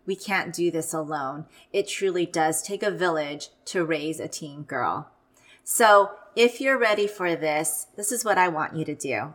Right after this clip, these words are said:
I want you to click that follow button to this podcast and come back and listen to future episodes on relationship building tools, on how to set boundaries,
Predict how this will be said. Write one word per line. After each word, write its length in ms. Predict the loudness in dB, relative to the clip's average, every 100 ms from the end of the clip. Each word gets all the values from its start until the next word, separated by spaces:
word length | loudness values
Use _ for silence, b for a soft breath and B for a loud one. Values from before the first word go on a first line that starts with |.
| -8
I 80 |
want 320 | -4 -4 -4 -4
you 80 |
to 60 | -4
click 340 | -4 -2 0
that 220 | 4 4 4
follow 280 | 0 2
button 360 | 0 0 -2 -6
to 160 | -6 -4
this 180 | -4
podcast 720 | -4 -2 -2 -2 -2 -2 -4 -12 B B -10
and 120 | -6
come 240 | -4 2
back 300 | 8 8 8
and 140 | -2 -4
listen 260 | -4 -6
to 160 | -8 -10 -12 _ _
future 320 | -6 -4 -4
episodes 680 | -2 -2 -4 0 2 2 -2 B B B B
on 480 | 0 4 4 2 -2 -8 _
relationship 720 | -2 0 2 -2 -4 -4 -4 -4
building 300 | -6 -8 -10
tools, 520 | -6 -6 -4 -6 -8 -4
on 240 | -4 -4
how 220 | -6 -6
to 80 | -4
set 280 | -4 -6 -4
boundaries, 600 | -2 -2 -4 -6 -6